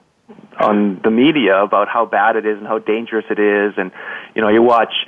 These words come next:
Harrison Ford in Clear and Present Danger, where you get off the plane and you have to have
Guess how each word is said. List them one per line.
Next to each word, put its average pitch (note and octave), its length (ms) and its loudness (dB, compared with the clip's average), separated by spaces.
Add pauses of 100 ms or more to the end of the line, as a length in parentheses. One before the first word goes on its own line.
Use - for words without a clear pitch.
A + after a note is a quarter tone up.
(160)
Harrison B2 480 0
Ford B2 260 2
in G#2+ 180 -2 (160)
Clear C#3+ 220 2
and A#2+ 120 -2
Present A#2+ 360 -2
Danger, B2 420 -2
where A2+ 140 -4
you A2 80 -6
get B2 160 0
off A#2 200 0
the A2+ 60 -8
plane B2 320 -2
and G#2+ 120 -6
you G#2+ 60 -6
have A#2 260 -4
to G#2+ 80 -4
have G#2+ 260 -4